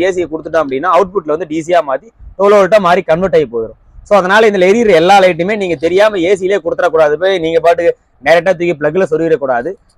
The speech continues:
அந்த ஒரு விஷயத்துக்காக தான் நான் இதை சொல்ல வந்தேன், இந்த டிரைவ் சூஸ் பண்ணணும். ஒரு மீட்டருக்கு ஒரு ஆர்ம்ஸ் டிரைவ் போடணும். So ஒரு மீட்டர்ன்றது மூணு புள்ளி மூணுங்க. அப்ப இவ்வளவு தூரத்துக்கு ஒரு மீட்டருக்கு நீங்க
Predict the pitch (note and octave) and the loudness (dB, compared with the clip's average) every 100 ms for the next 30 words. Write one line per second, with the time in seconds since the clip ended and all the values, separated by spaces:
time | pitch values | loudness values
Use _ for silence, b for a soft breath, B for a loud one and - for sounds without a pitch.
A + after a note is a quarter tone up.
0 | C3+ F3 F#3+ F3 A3+ F#3+ F#3 E3+ F#3+ G3+ | -4 0 0 0 -4 -4 0 2 2 0
1 | E3 D3+ D3 E3+ D3+ C#3 E3 D3 B2+ E3+ | 0 0 0 2 2 -2 -4 -4 0 0
2 | F3 D3 - B2 B2+ F3 _ _ _ - | 0 -10 -12 -12 -12 -16 _ _ _ -4
3 | D#3 G#3 C4 G#3 B3 B3 A3 F3+ C4 F#3+ | 2 4 4 2 2 4 2 2 0 4
4 | G#3 G#3 G3 F#3+ D#3 D#3 E3 C3 A#2+ G#2+ | 6 6 4 0 -4 0 0 0 -6 -6
5 | - - - _ _ D#3 E3 F#3+ F#3 G#3 | -14 -20 -20 _ _ 0 2 4 2 2
6 | A#3 G#3 G#3 A3 G3 A3+ F#3 E3+ D3+ D#3 | 2 0 0 0 0 0 0 -2 -4 -4
7 | D3+ C3 D#3+ - - _ D#3+ F3 F3+ G3+ | -6 -6 -8 -10 -20 _ -2 0 2 2
8 | G3 A#3+ A3 A#3 A3+ F3+ E3 E3 E3+ A3 | 4 2 4 4 4 4 2 0 0 -2
9 | F#3+ G3+ F#3+ E3+ D#3+ | -2 -4 -4 -2 2